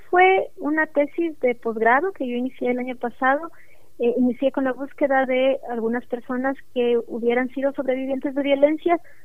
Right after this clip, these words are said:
para hacer una serie de entrevistas. Sin embargo, en el camino, pues yo sentía que era importante que no solamente nos quedemos en la anécdota,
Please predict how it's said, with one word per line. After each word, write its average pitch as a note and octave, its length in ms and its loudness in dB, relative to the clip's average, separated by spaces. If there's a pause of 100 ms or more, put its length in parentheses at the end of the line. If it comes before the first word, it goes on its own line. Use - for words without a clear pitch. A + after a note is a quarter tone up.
(160)
para C#4 180 4
hacer C#4+ 180 -6
una D4+ 200 -4
serie C4+ 240 2
de B3+ 60 4
entrevistas. G#3 640 -4 (460)
Sin D#4+ 140 4
embargo, E4 520 2
en C4+ 140 2
el B3 140 -2
camino, C#4+ 500 -2
pues B3 140 -2
yo B3 180 -2
sentía C4 400 -2
que A#3+ 400 -4
era B3 160 0
importante B3+ 640 -4
que C#4+ 100 -4
no B3+ 140 -2
solamente C#4+ 500 -4
nos D4 160 -6
quedemos C#4 480 0 (140)
en B3 360 0
la A#3+ 140 2
anécdota, C#4+ 720 0